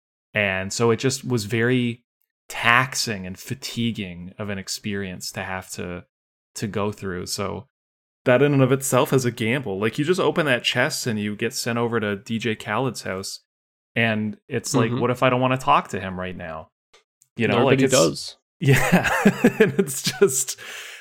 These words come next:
Speaker 1: is that good design? It's hard to know, 'cause you're right, it's a story generator, and there are players that are gonna thrive on that experience, go, "Oh my God, I'm,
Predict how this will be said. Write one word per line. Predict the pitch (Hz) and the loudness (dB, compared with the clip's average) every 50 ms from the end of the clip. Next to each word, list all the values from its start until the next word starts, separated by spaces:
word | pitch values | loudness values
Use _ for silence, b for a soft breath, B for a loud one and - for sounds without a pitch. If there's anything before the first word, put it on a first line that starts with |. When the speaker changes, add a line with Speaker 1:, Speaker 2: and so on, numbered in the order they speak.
| B B | B B
Speaker 1:
is | - - 147 147 131 131 | 2 2 4 4 4 4
that | 156 160 175 185 175 - | 4 4 4 2 0 2
good | - 143 139 127 139 | 4 4 4 4 4
design? | 180 160 147 131 131 113 101 101 110 131 170 180 | 4 4 4 6 4 4 4 4 2 0 0 0
It's | 151 135 135 - | 0 0 0 -4
hard | - - - 117 110 117 123 131 135 135 | -4 2 4 4 6 6 4 2 0 -2
to | - 143 | -2 -2
know, | 143 151 185 220 139 104 101 104 | 0 0 2 2 2 0 -2 -4
'cause | 101 - 120 104 - - | -4 -4 -4 -4 -6 -8
you're | - 113 117 | -6 -4 0
right, | 127 156 156 127 110 | 2 4 4 4 4
it's | 107 101 - 117 | 2 -2 -2 -4
a | 107 | -4
story | - - - - - 110 110 131 160 170 143 | -2 -2 -4 -2 -2 0 0 0 0 0 -2
generator, | 131 120 104 95 95 95 98 95 92 92 95 95 104 131 139 _ _ _ _ _ _ _ _ - | -2 -2 -4 -4 -4 -6 -6 -6 -6 -6 -4 -4 -4 -6 -8 _ _ _ _ _ _ _ _ -2
and | 113 117 113 | 2 4 4
there | 113 110 110 | 6 4 4
are | |
players | 104 - - 135 120 117 117 117 117 | 2 0 0 2 2 2 2 0 -2
that | 123 107 | -2 -4
are | 110 104 | -4 -2
gonna | 110 110 98 98 | -2 -4 -4 -6
thrive | - - - - - 110 98 107 113 120 123 127 127 110 | -10 -12 -16 -14 -10 -6 0 2 4 6 6 6 4 2
on | 107 104 101 | 0 -2 -4
that | 101 98 95 | -4 -6 -8
experience, | 101 - - - - 101 104 107 98 92 - | -8 -10 -12 -12 -8 -8 -6 -6 -6 -8 -10
go, | - 101 104 | -10 -8 -6
"Oh | 104 117 131 143 | -4 -2 -2 -2
my | 135 113 98 98 | -4 -6 -8 -8
God, | 92 110 104 107 110 101 | -8 -4 -4 -2 -2 -2
I'm, | 95 92 92 95 | -4 -6 -8 -10